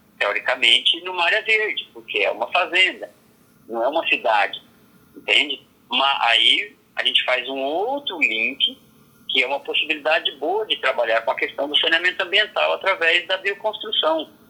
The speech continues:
porque não, não, é impossível ter, numa, em uma, em um, é muito caro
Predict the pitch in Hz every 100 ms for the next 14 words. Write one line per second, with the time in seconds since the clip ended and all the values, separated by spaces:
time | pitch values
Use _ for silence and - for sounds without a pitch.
0 | - - - - - - 147 - - 156
1 | 143 151 151 - 135 - 151 - 214 247
2 | 175 135 - 147 196 - _ _ _ _
3 | _ 247 285 339 - 139 147 147 139 131
4 | 127 123 117 104 95 - _ _ - -
5 | 117 135 - - - 147 180 202 -